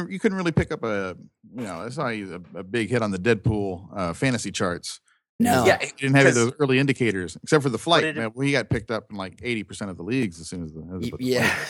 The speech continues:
Speaker 2: <laughs> Yeah.
Speaker 3: Because what did it mean when Prince, w-, if somebody said, "Oh, Prince is acting a little weird lately"?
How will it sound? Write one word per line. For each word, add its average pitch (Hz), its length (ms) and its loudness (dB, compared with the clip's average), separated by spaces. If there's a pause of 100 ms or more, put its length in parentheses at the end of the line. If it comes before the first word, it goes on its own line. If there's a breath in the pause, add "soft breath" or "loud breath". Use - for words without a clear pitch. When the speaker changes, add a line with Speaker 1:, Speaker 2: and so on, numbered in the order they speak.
(240 loud breath)
Speaker 2:
<laughs> - 400 -20
Yeah. 233 80 2
Speaker 3:
Because 165 240 -4
what 175 80 0
did 185 160 0
it 160 100 0
mean 156 320 -2
when 123 180 -4
Prince, 139 260 -6
w-, 127 320 -6
if 117 80 -10
somebody 127 240 0
said, 113 160 -2
"Oh, 117 380 -2
Prince 156 200 -6
is 135 120 -2
acting 110 260 -2
a 104 80 0
little 98 160 -2
weird 117 300 0
lately"? 87 400 -10